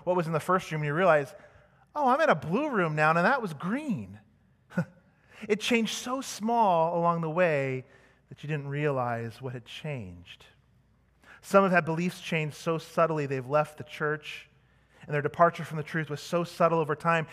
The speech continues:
they didn't even realize their views had changed. That's why we have to be vigilant. That's why our message is so important today.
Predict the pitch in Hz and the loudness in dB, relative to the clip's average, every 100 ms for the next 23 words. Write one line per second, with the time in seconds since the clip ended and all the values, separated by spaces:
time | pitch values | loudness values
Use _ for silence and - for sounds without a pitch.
0 | - 170 175 233 226 202 196 226 180 151 | -6 -6 -2 0 0 0 2 2 2 0
1 | 165 160 170 151 - 185 110 - - _ | -4 -4 -6 -8 -6 -6 -6 -12 -20 _
2 | _ _ _ _ _ _ _ _ _ _ | _ _ _ _ _ _ _ _ _ _
3 | 175 - 262 247 233 226 185 160 131 85 | -14 -6 -4 -4 -4 0 0 0 -6 -10
4 | - _ _ _ - - 233 226 226 233 | -18 _ _ _ -16 -2 2 4 4 2
5 | 208 196 - 196 190 202 202 190 165 151 | -4 -2 4 4 4 2 2 0 0 0